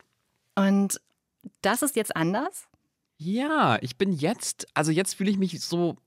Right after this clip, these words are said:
Speaker 2: also wie gehemmt, was das Posten im, äh, im Netz angeht. Und ich, ich schreib dann viel lieber einfach gar nichts.
Speaker 1: Mhm, okay. Und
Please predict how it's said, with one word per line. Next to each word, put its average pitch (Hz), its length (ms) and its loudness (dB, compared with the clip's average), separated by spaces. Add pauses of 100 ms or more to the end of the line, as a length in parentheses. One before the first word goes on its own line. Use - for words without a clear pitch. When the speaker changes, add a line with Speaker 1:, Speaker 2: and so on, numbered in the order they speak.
(300)
Speaker 2:
also 147 260 2
wie 170 140 2
gehemmt, 180 640 2
was 120 120 0
das 127 160 0
Posten 160 680 0
im, 135 220 0 (420)
äh, 113 180 0 (300)
im 147 140 4
Netz 196 200 0
angeht. 104 300 0
Und 123 240 0
ich, 127 180 -8 (140)
ich - 240 -6
schreib - 260 2
dann 135 260 0 (320)
viel 156 240 -4
lieber 156 300 0
einfach 123 320 -2
gar 104 220 2
nichts. - 360 -8 (640)
Speaker 1:
Mhm, 180 400 2
okay. 180 400 -2
Und 175 400 0